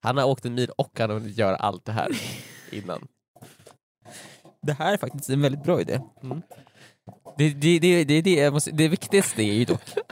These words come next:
Speaker 2: ifall det här ska funka. Ifall det funkar så funkar det ju.
Speaker 1: Ja.
Speaker 2: Men det viktigaste är att, att, att, att jag kan komma upp i den här hastigheten som du förklarar.
Speaker 1: Ja.
Speaker 2: För att förmodligen, ifall jag kör, jag kan, det kan lika gärna gå så här.
Speaker 1: Mm.
Speaker 2: Jag, jag sätter av allt vad jag kan. Så här, "Nu kör vi."
Speaker 1: <laughs> Ja.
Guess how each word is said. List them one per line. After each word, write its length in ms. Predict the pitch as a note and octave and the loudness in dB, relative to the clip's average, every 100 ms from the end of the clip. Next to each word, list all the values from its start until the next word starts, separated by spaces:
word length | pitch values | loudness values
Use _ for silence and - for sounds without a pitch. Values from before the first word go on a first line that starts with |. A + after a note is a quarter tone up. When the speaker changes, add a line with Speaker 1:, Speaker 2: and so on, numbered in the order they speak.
| - - | -18 -8
Speaker 2:
ifall 200 | - - | -6 0
det 60 | C#3+ | 2
här 100 | C#3 | 2
ska 120 | B2 | 0
funka. 360 | - C3 - C3+ | -2 -2 0 0
Ifall 160 | C3+ F3+ | 2 2
det 60 | |
funkar 300 | A3 A3 E3+ | 2 0 0
så 80 | D3+ | 0
funkar 260 | E3+ C#3+ C#3+ | -2 0 0
det 60 | |
ju. 60 | A2+ - _ | -2 -8 _
Speaker 1:
Ja. 260 | C#3 B2 C3+ - _ - _ _ | -2 -2 -2 -6 _ -20 _ _
Speaker 2:
Men 120 | D3+ | 0
det 60 | D#3+ | 0
viktigaste 300 | F3+ F#3+ E3+ | 2 0 2
är 180 | C#3+ B2 | 2 2
att, 80 | C#3+ | 0
att, 60 | |
att, 220 | C3 C3+ | -2 0
att 120 | C#3+ - | -4 -4
jag 220 | C#3 D3 | 0 0
kan 160 | - C3 | 0 -4
komma 220 | - C3 | -4 -4
upp 200 | - - | -4 -2
i 40 | |
den 100 | A#2+ | 0
här 80 | A2 | 0
hastigheten 640 | G#2+ C#3+ - C#3+ F4 - A#3+ | -2 -4 -2 2 4 4 2
som 180 | B2 | 0
du 240 | A#2 A#2 A2 | -2 -2 -4
förklarar. 560 | - - E3+ A#2+ - - | -6 2 4 4 0 -8
Speaker 1:
Ja. 240 | - B2 A2+ - | 0 2 2 -4
Speaker 2:
För 120 | - D3+ | 0 0
att 120 | A#2+ - _ _ | 0 -16 _ _
förmodligen, 440 | - F3 A#3 G#3+ D3 | -2 4 4 4 2
ifall 140 | D#3+ | 4
jag 80 | F3 | 2
kör, 120 | - | 4
jag 200 | E3 F3 | 2 2
kan, 220 | - G#3+ E3 | 0 -4 -2
det 80 | |
kan 120 | F3+ G3+ | -2 -2
lika 160 | G#3 | 0
gärna 140 | G#3+ D3 | 0 0
gå 120 | A#2 | 0
så 80 | A2 | -2
här. 160 | - - _ _ - | -8 -14 _ _ -8
Speaker 1:
Mm. 200 | B2+ C#3 | -6 -2
Speaker 2:
Jag, 140 | C#3+ - | -2 -4
jag 300 | - D#3 F#3 | 0 4 4
sätter 220 | F#3+ D#3 | 4 2
av 200 | C#3 C3 - | 4 2 2
allt 300 | D3 C#3 - | 0 0 0
vad 100 | - | 0
jag 100 | A2+ | 0
kan. 200 | - C3 - | 0 -4 0
Så 80 | - F#4+ | 2 4
här, 200 | A4 G4 | 4 6
"Nu 60 | G#4+ A4 | 6 6
kör 220 | G4 F#4+ | 6 4
vi." 140 | - - | 0 -6
Speaker 1:
<laughs> 100 | _ | _
Ja. 220 | - E3 | -6 -6